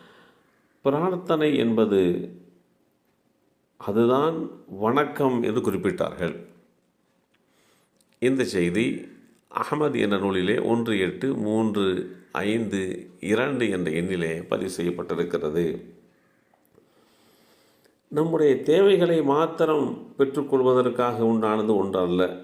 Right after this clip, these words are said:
பிரார்த்தனை என்பது. அது ஒரு வணக்கமாகவே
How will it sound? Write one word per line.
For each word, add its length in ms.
பிரார்த்தனை 520
என்பது. 380
அது 180
ஒரு 240
வணக்கமாகவே 1000